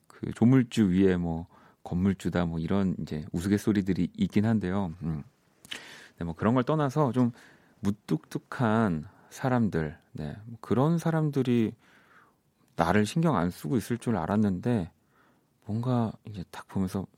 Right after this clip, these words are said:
맨날 뭐 음식 시켜 먹던데 좀 이제 집에서 뭐 차려 먹어 하면서 뭐, 뭘 이렇게 준다든지 뭐 그런 것들을 좀 받으면,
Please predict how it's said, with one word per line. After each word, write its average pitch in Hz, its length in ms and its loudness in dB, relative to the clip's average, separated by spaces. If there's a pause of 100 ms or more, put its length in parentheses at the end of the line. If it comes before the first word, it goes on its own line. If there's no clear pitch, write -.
(340)
맨날 135 400 -2 (120)
뭐 98 220 2
음식 95 240 0
시켜 - 240 -4
먹던데 139 400 0
좀 113 220 0
이제 104 240 -2 (640)
집에서 92 800 0
뭐 - 160 -16
차려 151 280 -2
먹어 107 440 2
하면서 92 380 -2
뭐, 85 340 -6
뭘 87 160 0
이렇게 - 140 -8
준다든지 101 720 2
뭐 80 120 -6
그런 123 500 6 (680)
것들을 98 400 2
좀 92 140 -2
받으면, 87 560 -4